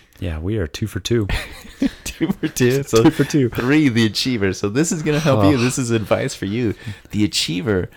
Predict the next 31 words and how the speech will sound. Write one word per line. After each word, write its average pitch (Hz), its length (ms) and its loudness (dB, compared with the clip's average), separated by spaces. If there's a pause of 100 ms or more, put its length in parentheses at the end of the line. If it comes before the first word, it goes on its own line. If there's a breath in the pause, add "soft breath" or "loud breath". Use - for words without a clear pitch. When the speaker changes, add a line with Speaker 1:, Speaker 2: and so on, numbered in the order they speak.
(200 loud breath)
Speaker 2:
the - 80 -10
person 120 340 0
that 98 80 0
wants, 117 500 -6 (220)
wants, 110 380 -6
th-, - 120 -12
has 120 280 -2
that 147 180 -2
high 143 180 -2
expectation, - 720 -6 (380 loud breath)
fulfills 151 480 -2
that 135 160 0
expectation 123 680 -4
in 92 100 2
their 101 220 2
lives, 73 480 -4
wants 85 360 -2
Speaker 1:
Yeah. 95 80 0
Speaker 2:
you 95 40 4
to 92 100 2
live 76 220 0
up 60 160 -10
to - 120 -8
that 71 180 -4
expectation. - 720 -10
Speaker 1:
Absolutely. 78 680 -10
Speaker 2:
What's, 101 200 -2
what 113 240 -4
do 143 60 -6
you 139 100 -8
do? 135 240 -6